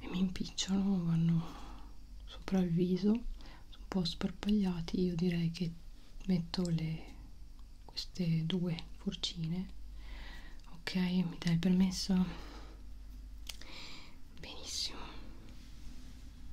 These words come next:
E l'altra la metto qua perché hai proprio un capello ribelle. È rebel. È un capello rebel.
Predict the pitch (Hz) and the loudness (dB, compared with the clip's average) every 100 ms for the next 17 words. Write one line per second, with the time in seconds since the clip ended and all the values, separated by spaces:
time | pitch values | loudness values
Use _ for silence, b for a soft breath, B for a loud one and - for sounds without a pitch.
0 | - - - - - - - - - - | -10 -10 -10 -8 -8 -6 -6 -8 -8 -10
1 | - - - - - - - - - - | -10 -10 -8 -10 -10 -10 -10 -10 -10 -10
2 | - - - - - 185 175 165 170 170 | -10 -10 -8 -8 -2 0 2 0 0 2
3 | 170 170 165 - - 175 - - - - | 2 2 0 -2 -4 -4 -4 -8 -8 -8
4 | - - - - - - - - 208 214 | -6 -6 -6 -8 -8 -10 -6 -4 0 0
5 | 165 170 165 170 - 175 165 - - - | 2 -2 0 0 0 -4 -8 -8 -8 -8
6 | - - - B B B - - - - | -8 -8 -8 B B B -14 -14 -6 -4
7 | 165 165 - - - - B B B B | -2 -4 -6 -6 -8 -10 B B B B
8 | B B B B - - - - - - | B B B B -10 -12 -8 -8 -8 -8
9 | - - - - - - | -8 -10 -8 -8 -8 -12